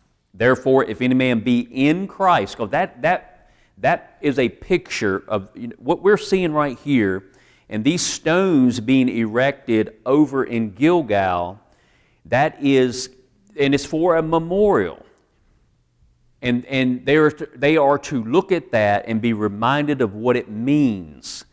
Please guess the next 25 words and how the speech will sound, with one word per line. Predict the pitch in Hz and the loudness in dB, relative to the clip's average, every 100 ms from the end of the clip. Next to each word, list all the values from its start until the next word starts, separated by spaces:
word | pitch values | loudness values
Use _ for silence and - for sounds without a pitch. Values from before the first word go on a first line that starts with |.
| _ _ _ _ - | _ _ _ _ -4
Now, | 110 | -2
we | 104 101 156 220 214 | -2 0 0 0 -2
today | - 151 143 170 160 131 | -4 -2 0 2 2 0
as | - | -4
Christians, | - 190 196 - 104 92 104 - - _ _ _ _ _ _ _ _ - | -2 0 0 -4 -8 -6 -10 -12 -16 _ _ _ _ _ _ _ _ -20
we | 101 110 165 185 196 180 _ | -8 0 0 0 -4 -6 _
have | - - 135 123 113 110 131 - - _ _ _ _ - | -10 -4 -2 0 0 0 -4 -6 -20 _ _ _ _ -12
two | - - 196 233 240 226 - | -10 -2 2 4 4 2 -2
ordinances | 139 131 110 110 110 - 117 107 | 0 2 2 -4 -10 -6 -4 -4
that | - 98 | -4 -4
we | 110 170 | 0 2
are | 196 | 0
supposed | - - 131 120 | -2 -4 -4 -4
to | 117 | -8
keep | - - 185 180 | -12 -6 -6 -6
for | 147 139 127 | -6 -4 -2
a | 135 135 | -2 -2
memorial, | 139 135 147 175 147 92 65 - _ _ _ _ _ _ _ _ _ _ | -2 -4 -2 0 2 0 -6 -20 _ _ _ _ _ _ _ _ _ _
and | 107 110 | -4 0
that's | 123 - | -2 -2
baptism | 117 135 - 165 151 160 160 | 0 0 0 0 2 0 -2
and | 123 123 | -2 0
the | |
Lord's | 120 117 117 | 0 0 -2
Supper. | - 160 - - | 0 0 0 -10